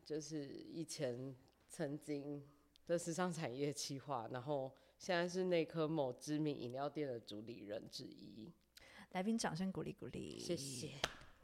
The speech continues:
Speaker 2: OK，好，对，因为简简是以前我们公司的企划兼，呃，所谓的B D，就是呢，商业拓展这一块，所以就企划兼业务的感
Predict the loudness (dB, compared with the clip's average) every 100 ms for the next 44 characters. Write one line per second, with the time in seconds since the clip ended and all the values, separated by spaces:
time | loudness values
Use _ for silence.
0 | -6 -4 -4 -4 -2 -2 -2 -4 -6 -10
1 | -8 -4 -4 -4 -6 0 6 10 10 10
2 | 8 8 8 8 8 8 8 6 4 2
3 | 0 4 4 4 2 -4 -4 0 2 2
4 | 4 6 6 6 4 6 8 6 4 4
5 | 4 4 6 8 8 6 4 8 8 6
6 | 2 -2 -8 -12 -20 _ _ _ _ 4
7 | 6 6 6 6 8 8 6 2 2 2
8 | 2 -2 -4 2 4 6 4 4 -2 -2
9 | 0 2 6 6 6 4 4 4 0 -4
10 | -4 -2 -2 -2 -6 -20 -20 6 10 10
11 | 10 8 8 8 6 2 2 4 4 2
12 | -2 -4